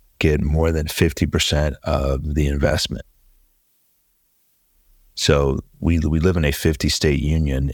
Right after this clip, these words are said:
It is a flawed system when California, New York, Texas, Florida, Illinois enjoy more than fifty percent of debt investment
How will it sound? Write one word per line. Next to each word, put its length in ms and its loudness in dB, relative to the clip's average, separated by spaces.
It 80 0
is 140 0
a 60 2
flawed 420 0
system 480 0
when 160 -2
California, 720 0
New 180 0
York, 420 2
Texas, 680 0
Florida, 540 2
Illinois 680 0
enjoy 680 2
more 400 2
than 440 0
fifty 340 0
percent 540 0
of 460 0
debt 200 4
investment 680 -2